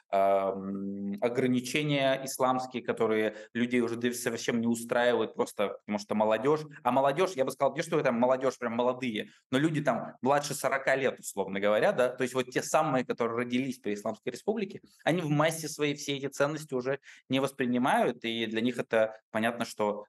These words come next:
странно, глупо и уже невыносимо, что ли. Вот. Понятно, что есть и поддержка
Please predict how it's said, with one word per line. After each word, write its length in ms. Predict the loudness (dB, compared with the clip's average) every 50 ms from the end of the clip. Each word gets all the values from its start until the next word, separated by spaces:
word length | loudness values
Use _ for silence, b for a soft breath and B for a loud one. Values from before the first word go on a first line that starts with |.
| _ _
странно, 480 | -6 -2 0 2 2 2 2 0 -2
глупо 640 | -2 0 0 0 0 2 2 2 4 4 2 0 -2 -2
и 380 | -4 -4 -4 -2 -2 -2 -2 -2
уже 560 | -2 -4 -6 -8 -8 -6 -6 -4 -4 -2 0
невыносимо, 640 | 0 0 0 0 0 -2 -4 -4 -4 -4 -2 -2 -2
что 180 | -4 -6 -10 -18
ли. 40 | -20 _ B B B B B B -4
Вот. 440 | 0 2 2 2 0 -4 -10 -8 _
Понятно, 280 | 0 0 0 0 -2
что 140 | -2 -2 0
есть 300 | 0 0 0 -2 -2 -4
и 100 | -2 -2
поддержка 720 | -2 -2 -2 -2 -2 0 2 2 2 2 0 -2 -4 -4